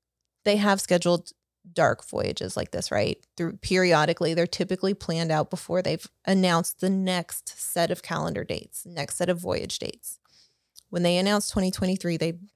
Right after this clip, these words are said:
had from January through September. And I think there were two dark voyages already scheduled.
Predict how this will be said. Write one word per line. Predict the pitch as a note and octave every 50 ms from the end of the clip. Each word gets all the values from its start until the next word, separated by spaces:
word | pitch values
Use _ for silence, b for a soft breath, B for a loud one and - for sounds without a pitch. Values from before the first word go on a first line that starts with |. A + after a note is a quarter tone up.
| _
had | - F3+ E3 D3 E3+ F3 E3 - _ _
from | - - F3 F3+
January | F3+ F3 F3 F3 E3+ E3+ E3 E3 E3
through | E3+ - - E3+ E3 E3 E3
September. | - - E3 - - - - - E3 D3+ - - - - - F3 _ _ _ _ _ _ _ _ _ _ _ _ _ _ _ _ _ _ _ -
And | - F3+
I | E3+
think | E3 F#3 F#3+ F#3
there | G3 G3
were | G3 G3+
two | G#3 - - - - - - F#3+ F#3 F3 F3 E3+ E3+ E3 D#3+
dark | E3+ E3+ - D#3+ E3 E3 - -
voyages | - - - C2 - - F#3 -
already | - F2 - - -
scheduled. | - - - - - - - G1+ -